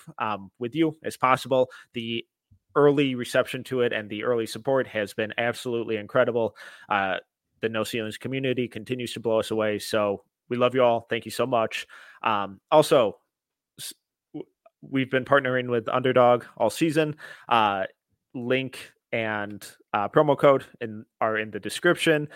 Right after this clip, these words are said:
Promo code No Ceilings. They are doing a match. They, um, a, a deposit match. They have a ton of specials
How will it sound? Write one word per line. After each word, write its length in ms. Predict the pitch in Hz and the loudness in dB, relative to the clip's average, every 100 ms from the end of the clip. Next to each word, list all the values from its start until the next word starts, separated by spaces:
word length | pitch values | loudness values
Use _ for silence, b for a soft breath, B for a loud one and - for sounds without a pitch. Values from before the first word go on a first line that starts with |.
| B - | B -2
Promo 240 | 120 113 | -2 -2
code 220 | - 117 | -4 -4
No 100 | 110 | -4
Ceilings. 600 | 107 147 147 139 135 - - | -4 -2 0 0 -4 -10 -10
They 180 | 117 113 | -2 0
are 340 | 110 117 113 113 - | 0 0 -2 -4 -6
doing 300 | 117 113 113 | -4 -4 -6
a 300 | 107 107 110 123 | -6 -4 -8 -4
match. 440 | 135 139 - - | 0 0 -2 -8
They, 240 | 107 104 104 _ _ | -6 -6 -8 _ _
um, 300 | - 101 95 | -4 -4 -4
a, 100 | 80 - - | -8 -6 -4
a 100 | 110 | -4
deposit 420 | 107 156 156 139 | 2 4 4 2
match. 300 | 139 139 - B B - | 0 0 -4 B B -4
They 180 | 117 | -2
have 540 | 110 127 113 110 104 101 - _ | -2 -2 -2 0 -2 -6 -18 _
a 80 | 101 - | -12 -10
ton 240 | - 156 | -2 0
of 80 | 143 | 0
specials 500 | - 127 113 123 113 | 2 2 4 -2 -2